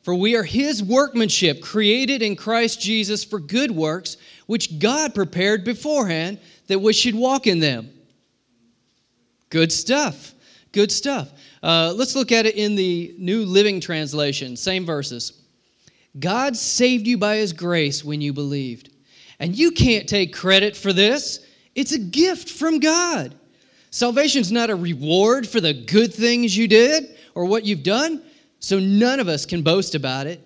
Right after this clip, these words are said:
for we are God's masterpiece. He has created us anew in Christ Jesus, so we can do good things he planned for us long ago.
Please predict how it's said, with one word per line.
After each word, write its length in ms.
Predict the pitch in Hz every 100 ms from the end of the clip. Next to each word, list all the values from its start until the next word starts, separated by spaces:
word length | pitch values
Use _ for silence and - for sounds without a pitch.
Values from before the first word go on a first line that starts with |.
| _ _ -
for 120 | 160
we 440 | 147 190 208 233
are 140 | 170 147
God's 600 | 131 156 170 170 147 143
masterpiece. 880 | 139 143 151 - 135 127 113 110 - - -
He 120 | 196
has 180 | 202 -
created 640 | - 185 185 214 262 269
us 240 | 247 247 240
anew 460 | 220 214 196 151
in 220 | 143 165
Christ 420 | 160 185 180 170 -
Jesus, 560 | 180 160 135 120 - _ - -
so 160 | - 196
we 120 | 233
can 200 | 226 196
do 140 | 190
good 480 | 156 143 269 330 -
things 540 | 214 165 151 151 151 _ _ _
he 240 | - 330
planned 400 | 247 175 156 151
for 260 | 147 165 165
us 180 | 180 143
long 260 | 147 160
ago. 480 | 170 170 180 151 117